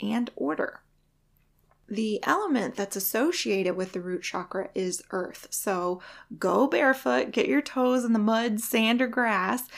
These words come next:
Basically, get those little piggies physically connected to the earth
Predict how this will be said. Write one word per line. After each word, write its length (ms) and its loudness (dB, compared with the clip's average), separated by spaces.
Basically, 680 2
get 140 2
those 180 2
little 200 4
piggies 640 -2
physically 840 2
connected 760 -2
to 300 -2
the 280 -6
earth 380 -2